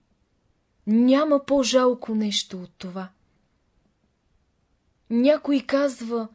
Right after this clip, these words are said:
"Искам да умра." Защо? Дотегна ми животът. Това е глупаво умиране. И друг някой казва: "Искам да умра." Защо?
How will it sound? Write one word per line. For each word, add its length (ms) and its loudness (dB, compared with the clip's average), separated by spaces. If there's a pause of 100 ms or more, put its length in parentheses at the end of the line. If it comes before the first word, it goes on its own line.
(300)
"Искам 580 -2
да 120 2
умра." 400 -2 (1300)
Защо? 680 -2 (1160)
Дотегна 640 -2
ми 180 0
животът. 760 -6 (920)
Това 320 2
е 100 2
глупаво 640 -2
умиране. 720 -4 (720)
И 160 0
друг 300 -2
някой 420 0
казва: 680 -6 (400)
"Искам 500 -8
да 120 -4
умра." 480 -4 (1160)
Защо? 680 -4